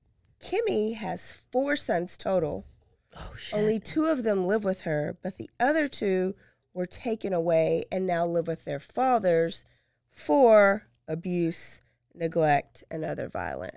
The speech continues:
Speaker 1: allegations.
Speaker 2: Oh, Jesus. Take the
Speaker 1: So
Speaker 2: wheel.
Speaker 1: now Timmy's daddy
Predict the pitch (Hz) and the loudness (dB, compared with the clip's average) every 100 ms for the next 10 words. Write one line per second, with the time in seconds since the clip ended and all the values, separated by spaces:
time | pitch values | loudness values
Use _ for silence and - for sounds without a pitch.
0 | - 165 156 180 254 220 170 151 - 160 | -10 -8 -4 4 6 8 6 2 -6 -2
1 | 165 156 135 - - - - 160 254 233 | 0 0 -2 -10 -14 -12 -6 -4 6 8
2 | 214 208 214 208 196 190 - 302 320 285 | 8 6 2 2 2 -2 -4 0 0 0
3 | 247 254 - - _ _ _ - 208 202 | -2 -4 -8 -14 _ _ _ -10 2 4
4 | 185 175 202 254 | 6 4 0 -4